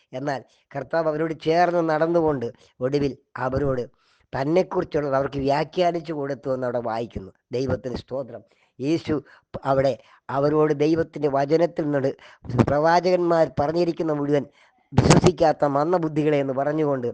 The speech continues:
അവരെ ഉപദേശിക്കാൻ തുടങ്ങി. അങ്ങനെ ഉപദേശിച്ച് ത-, മോശ തുടങ്ങി സകല പ്രവാചകന്മാരും തന്നെക്കുറിച്ചുള്ളവർക്ക് വ്യാഖ്യാനിച്ചു കൊടുത്ത് പറയുമ്പോൾ, മോശ എന്ന് പറയുന്നത്, മോശ തുടങ്ങിയെന്ന് പറയുമ്പോൾ, ആമേൻ, വേദപുസ്തകത്തിൻ്റെ ആദ്യ പുസ്തകമാകുന്ന ഉൽപ്പത്തി പുസ്തകം മോശയാൽ രചിക്കപ്പെട്ടു.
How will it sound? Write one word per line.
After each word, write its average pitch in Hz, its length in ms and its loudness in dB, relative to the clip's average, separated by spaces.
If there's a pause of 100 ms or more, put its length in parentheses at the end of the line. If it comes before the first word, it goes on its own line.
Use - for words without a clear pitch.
(420)
അവരെ 135 280 2 (360)
ഉപദേശിക്കാൻ 147 640 0
തുടങ്ങി. 98 280 -10 (100)
അങ്ങനെ 135 280 -4
ഉപദേശിച്ച് 147 520 -2 (640)
ത-, 139 220 -2 (200)
മോശ 156 500 4
തുടങ്ങി 160 380 0
സകല 156 400 -2
പ്രവാചകന്മാരും 165 1120 0
തന്നെക്കുറിച്ചുള്ളവർക്ക് 156 920 -2
വ്യാഖ്യാനിച്ചു 156 640 -2
കൊടുത്ത് 151 200 -4
പറയുമ്പോൾ, 135 360 -2 (380)
മോശ 165 400 -2
എന്ന് 170 240 4
പറയുന്നത്, 151 500 2
മോശ 156 320 2
തുടങ്ങിയെന്ന് 180 540 2
പറയുമ്പോൾ, 135 340 2 (380)
ആമേൻ, 139 420 2 (520)
വേദപുസ്തകത്തിൻ്റെ 160 760 4
ആദ്യ 185 280 4
പുസ്തകമാകുന്ന 156 600 0
ഉൽപ്പത്തി 170 380 -4
പുസ്തകം 170 380 -4
മോശയാൽ 165 460 2
രചിക്കപ്പെട്ടു. 147 640 -2